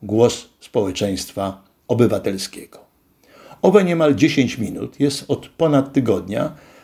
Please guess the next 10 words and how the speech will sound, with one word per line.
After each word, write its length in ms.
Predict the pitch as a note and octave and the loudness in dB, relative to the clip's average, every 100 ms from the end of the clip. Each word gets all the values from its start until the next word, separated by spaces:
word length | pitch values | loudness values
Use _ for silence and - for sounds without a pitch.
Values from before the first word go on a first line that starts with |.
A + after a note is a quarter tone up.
| _ - | _ 0
często 460 | - G2+ - - | 2 4 4 2
powtarzane 840 | - C#3 - A2+ A#2 C3+ C3+ C#3 C3 | 2 -2 2 4 6 6 6 4 0
na 180 | A#2 - | -2 -2
antenie 560 | A2 G2+ A2 G#2 G#2+ | -4 -2 -2 0 -4
Halo 300 | - A#2 G2+ | 0 0 0
Radia 480 | F2+ G2+ A2 C#3 C#3 - _ _ _ _ | -2 -4 2 2 2 -6 _ _ _ _
i 60 | B2+ | 0
bardzo 400 | A2+ D3+ C#3+ C#3+ | 4 4 4 0
zachęcam 640 | A2 F2+ G#2+ G2 G#2+ G#2 | 0 -6 -8 -8 -10 -12
do 340 | F#2+ F#2+ F#2+ | -12 -12 -12